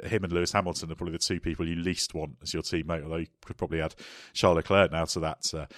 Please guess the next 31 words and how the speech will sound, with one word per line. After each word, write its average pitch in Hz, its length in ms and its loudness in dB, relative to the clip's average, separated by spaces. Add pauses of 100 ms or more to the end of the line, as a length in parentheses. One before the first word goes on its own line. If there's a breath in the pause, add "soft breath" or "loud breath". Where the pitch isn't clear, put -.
(160 loud breath)
selection 85 480 0
as 85 180 -4
well. 101 380 8 (260 loud breath)
But 110 120 6
I 104 40 2
think 165 220 -2
Gasly 113 560 4 (580)
is 104 120 -2
the 107 80 0
guy 98 200 8
that 87 140 -2
still 95 300 2
has 95 240 0
that, - 440 -2
uh, 85 320 2 (680)
that - 180 0
kind 95 160 0
of 92 80 0
opportunity 90 580 -2
and 82 120 -6
possibility, 90 640 0
maybe, 80 340 -2
if 78 80 -8
he 87 100 -6
can 82 140 -14
get - 180 -6
things - 220 -10
together 82 300 -2
and 78 100 -10
show 85 300 0
that 78 180 -8